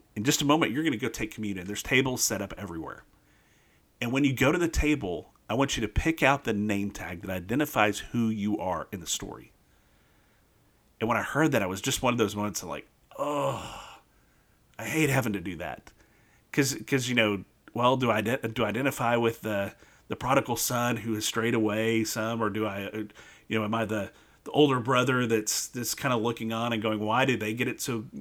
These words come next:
you know, why did he get it so good? What has he done to deserve this?" or whatever? And actually in the painting, there's a spectator. And is it like the spectator who's watching? Or,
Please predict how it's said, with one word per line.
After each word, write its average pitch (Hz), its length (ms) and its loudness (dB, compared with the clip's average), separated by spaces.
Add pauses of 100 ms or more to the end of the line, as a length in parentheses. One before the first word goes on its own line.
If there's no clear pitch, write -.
you 117 120 -6
know, 101 80 -4
why 123 140 4
did 127 140 2
he - 160 -4
get 127 100 0
it 117 120 0
so 131 100 -4
good? 123 180 2
What 117 120 4
has 127 140 -4
he 110 120 -2
done 110 280 -2
to 113 80 -2
deserve 107 380 0
this?" 113 280 4
or 101 40 -4
whatever? 101 520 -2 (460)
And 117 100 2
actually 120 400 4
in 110 60 4
the 98 80 0
painting, 135 480 2
there's 113 180 2
a 101 60 -2
spectator. 92 640 0
And 92 80 -10
is 95 100 -8
it - 60 -6
like 117 160 -4
the 104 80 -12
spectator 107 500 -6
who's 95 220 -8
watching? 98 440 -8
Or, 117 340 2